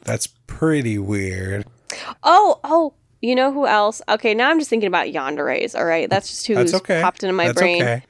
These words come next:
Speaker 2: The girl from, uh, Diamond is Unbreakable.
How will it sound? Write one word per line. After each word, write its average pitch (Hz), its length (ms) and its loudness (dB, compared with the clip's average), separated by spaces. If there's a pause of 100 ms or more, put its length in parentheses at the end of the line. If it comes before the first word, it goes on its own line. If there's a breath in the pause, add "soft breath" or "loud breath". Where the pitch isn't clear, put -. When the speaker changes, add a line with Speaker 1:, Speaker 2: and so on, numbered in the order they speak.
(120)
Speaker 2:
The 226 240 2 (280)
girl 311 640 4 (100)
from, 220 680 0 (220)
uh, 190 220 2
Diamond 196 420 0
is 196 140 0
Unbreakable. 170 920 -2